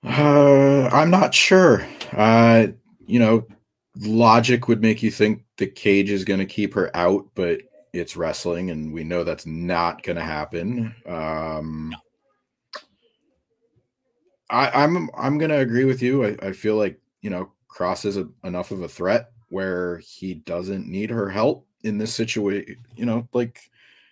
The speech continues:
look at what he did in N X T. Like, you know, she was part of the theatrics, and she's played her role well on,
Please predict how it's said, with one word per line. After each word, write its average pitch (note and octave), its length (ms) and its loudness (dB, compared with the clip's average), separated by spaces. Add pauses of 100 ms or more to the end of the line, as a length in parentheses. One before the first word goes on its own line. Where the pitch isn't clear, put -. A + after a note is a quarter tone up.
(960)
look E3 240 2
at F#3+ 80 4
what F3+ 140 4
he D#3+ 80 2
did E3 180 0
in D3+ 120 -2
N C3+ 120 -2
X - 400 -8
T. D3 220 0
Like, F2+ 240 -6 (640)
you A#2+ 80 -4
know, G#2 160 -4
she A2 440 -6
was G#2 340 -8 (100)
part G#2+ 180 0
of G2+ 80 -2
the G#2+ 60 -6
theatrics, G2 880 -6
and E2+ 280 -12
she's F2+ 840 -12 (1200)
played D3 260 4
her C#3 140 4
role B2+ 240 4
well A#2 320 2
on, G2 560 -4